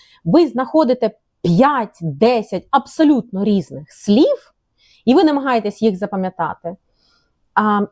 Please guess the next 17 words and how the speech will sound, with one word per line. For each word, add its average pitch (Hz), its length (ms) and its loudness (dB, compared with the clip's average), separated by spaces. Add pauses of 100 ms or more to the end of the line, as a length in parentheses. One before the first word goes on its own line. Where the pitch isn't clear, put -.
(120)
ви 339 440 2 (100)
даєте 214 880 -2
надлишкове 233 1120 0
навантаження 190 1000 -2
вашому 226 480 -4
мозку. 185 640 -4 (1000)
Що - 160 0
я 427 100 2
маю 294 180 -2
на 269 100 -2
увазі? 175 480 -8 (680)
А, 185 340 0 (640)
для 202 180 2
того, 415 240 4
щоб 254 240 -2
мозк 220 640 2
запам'ятав 247 1040 -2